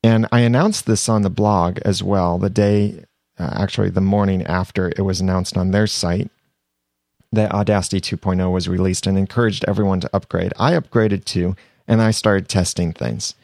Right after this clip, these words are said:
And I found a few problems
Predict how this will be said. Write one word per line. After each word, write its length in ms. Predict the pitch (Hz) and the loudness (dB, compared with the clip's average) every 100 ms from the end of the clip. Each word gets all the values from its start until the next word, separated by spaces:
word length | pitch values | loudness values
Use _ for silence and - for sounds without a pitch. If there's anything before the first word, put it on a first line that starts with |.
| _ _ _ _ _ _ | _ _ _ _ _ _
And 340 | 120 120 120 120 110 | 4 6 4 2 0
I 160 | 110 | 0
found 840 | 101 - 107 123 135 135 135 139 127 | 0 -2 2 4 4 4 4 4 4
a 120 | 113 | 2
few 600 | - - 113 120 120 117 | -2 -4 2 4 4 2
problems 1120 | - 113 113 113 120 104 104 90 76 - - | 0 0 2 4 2 4 2 2 -2 -4 -8